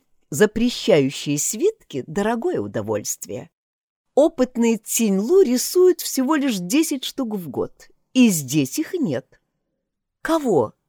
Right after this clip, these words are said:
Цинь-Лу? Не поняла я. Запрещающих свитков.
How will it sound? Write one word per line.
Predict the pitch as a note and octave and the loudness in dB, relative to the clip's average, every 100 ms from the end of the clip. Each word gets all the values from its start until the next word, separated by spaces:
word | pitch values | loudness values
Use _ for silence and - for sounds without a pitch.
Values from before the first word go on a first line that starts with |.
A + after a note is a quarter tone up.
| _ _ | _ _
Цинь-Лу? | - - B3+ A#3 B3 A4 - _ _ _ | -4 0 2 2 2 0 -2 _ _ _
Не | C#3 | -10
поняла | B2+ C#3 C#3+ B2 G#2 | -6 -4 -2 -2 -4
я. | G2+ A#2+ _ _ _ _ _ _ - | -8 -12 _ _ _ _ _ _ -14
Запрещающих | A#2 - C3+ - C4 C#4 D4+ - G4+ | -14 -8 -8 -2 4 4 4 -4 -6
свитков. | - A#4 D4+ _ - - | -6 -2 -2 _ -16 -16